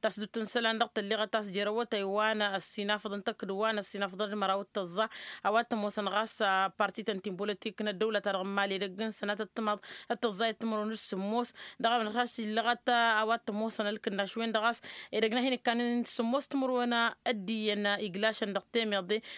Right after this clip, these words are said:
أنت ندغاس ورسي ولا نفلتر شينا سنة بارتي تنتين بوليتيك أما راش غاس سنة التمر وين الدكوز أم بارتي بوليتيك أنت نضع سوى لنا نفلتر شينا سنة غورا أجدر ولا عن كرسي بريم أتونا مرا فلا تيم يضي دكوز التمر دكوز أم بارتي بوليتيك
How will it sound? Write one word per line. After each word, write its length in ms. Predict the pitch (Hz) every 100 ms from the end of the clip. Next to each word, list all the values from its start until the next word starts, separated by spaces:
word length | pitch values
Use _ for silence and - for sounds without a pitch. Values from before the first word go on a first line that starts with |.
| -
أنت 200 | 233 208
ندغاس 480 | 247 220 190 214 208
ورسي 640 | 214 196 196 202 214 - 226
ولا 200 | 214 208
نفلتر 440 | 196 208 - 220
شينا 300 | 196 220 220
سنة 380 | 220 190 185 185
بارتي 280 | 180 190 185
تنتين 300 | 190 202 185
بوليتيك 400 | 214 214 247 - - - -
أما 140 | 240
راش 160 | 226 214
غاس 120 | 240
سنة 360 | 240 - 226 240
التمر 360 | 247 - 247 226
وين 200 | 226 226
الدكوز 560 | 208 208 - 220 214
أم 120 | 202 196
بارتي 260 | 226 220 226
بوليتيك 460 | 196 214 208 262 - - -
أنت 180 | 214 -
نضع 680 | 247 226 185 196 196 208 190
سوى 360 | 185 - 220 202
لنا 140 | 202
نفلتر 380 | 196 214 196 208
شينا 220 | - 208
سنة 240 | 202 202 190
غورا 340 | 208 208 202
أجدر 260 | 196 233 196
ولا 180 | 185
عن 120 | 185 185
كرسي 360 | - 196 190 -
بريم 140 | 190 - - - 233
أتونا 280 | 254 233
مرا 280 | 233 226 226
فلا 420 | 220 247 240 226
تيم 280 | 220 254 247
يضي 240 | 214 190 202
دكوز 320 | 196 254 233
التمر 320 | 233 240 240
دكوز 640 | 214 202 - - 220 214
أم 260 | 214 208 202
بارتي 260 | 226 208 226
بوليتيك 520 | 208 220 214 254 240